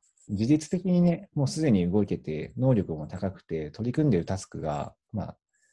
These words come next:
相応なタスクであれば、もう任せればいいと思っていて、で、わかんないことあったら聞いてみたいな感じでいいと思うんだけど、で、そういう勝手にね、あの、自分で勉強して、どんどん自分で、あの、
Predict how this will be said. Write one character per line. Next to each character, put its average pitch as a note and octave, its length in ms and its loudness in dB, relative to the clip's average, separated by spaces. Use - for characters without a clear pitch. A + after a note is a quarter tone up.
相 C#3 200 2
応 C3+ 200 6
な C3 100 2
タ C3+ 120 0
ス C#3 100 -8
ク F2 100 -6
で D#2 180 -4
あ F#2 80 -6
れ D#2 140 -4
ば、 C#2+ 340 -6
も F#2+ 120 -2
う - 20 2
任 F#2 200 0
せ - 80 0
れ F#2 80 2
ば D2+ 120 -2
い - 20 -6
い D2+ 40 -8
と - 100 -12
思 - 80 -10
っ - 40 -16
て - 140 -18
い - 80 -18
て、 - 300 -14
で、 G2 40 -6
わ G2+ 80 2
か B2 80 2
ん C3 60 6
な G#2 60 4
い - 20 0
こ E2+ 80 -2
と - 80 -2
あ - 20 0
っ - 60 -12
た - 80 -10
ら D2+ 60 -10
聞 F2+ 100 -8
い E2+ 60 -6
て G2 160 0
み F2+ 100 0
た F2 60 -8
い - 40 -8
な C#2+ 100 -10
感 D#2 140 -10
じ - 120 -16
で - 240 -12
い F#2+ 60 -8
い - 20 -6
と - 80 -12
思 D3+ 100 -10
う - 20 -10
ん D3+ 60 -10
だ - 60 -14
け - 100 -14
ど、 - 240 -14
で、 C3 80 -4
そ E3 100 -2
う F3 60 4
い F3+ 80 4
う F3+ 100 -4
勝 - 180 -6
手 F3 140 -2
に F3+ 140 4
ね、 F3 200 -2
あ B2 100 2
の、 A#2+ 280 6
自 A2 120 2
分 C#3+ 160 4
で D#3 80 4
勉 D#3 160 4
強 D3+ 160 2
し - 80 -12
て、 C#3+ 220 2
ど C#3+ 140 0
ん C3+ 40 4
ど G2+ 80 4
ん F2+ 40 2
自 F2 120 -2
分 A2 220 0
で、 A2 360 2
あ G2+ 120 0
の、 G2+ 400 2